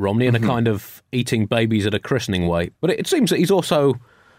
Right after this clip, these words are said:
Speaker 1: kind of delusional and possibly entirely unhinged, 'cause there doesn't seem to be a great deal of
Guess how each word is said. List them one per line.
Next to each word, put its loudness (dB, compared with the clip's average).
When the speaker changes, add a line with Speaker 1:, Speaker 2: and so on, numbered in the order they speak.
Speaker 1:
kind -2
of -2
delusional 2
and -6
possibly 0
entirely 0
unhinged, 0
'cause -2
there 2
doesn't -2
seem 0
to 4
be 2
a 0
great 0
deal 2
of -4